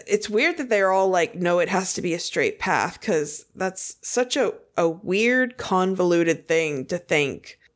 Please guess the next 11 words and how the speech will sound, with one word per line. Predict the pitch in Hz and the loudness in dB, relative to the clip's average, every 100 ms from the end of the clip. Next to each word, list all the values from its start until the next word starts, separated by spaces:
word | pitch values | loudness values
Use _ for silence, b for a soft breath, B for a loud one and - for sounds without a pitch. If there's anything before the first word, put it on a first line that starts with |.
| - | -2
like, | 143 - - | -2 -2 -14
in | - 170 | -2 -2
different | 175 214 214 165 | 0 0 0 -2
places | 190 170 160 156 | -2 0 -2 -4
of | 135 | -2
the | 139 | 0
word, | 139 131 107 - | 0 0 -4 -4
world | 180 160 156 | 0 0 -2
to | 175 | -4
be | 156 | -2
like, | 139 135 135 | 0 -2 -4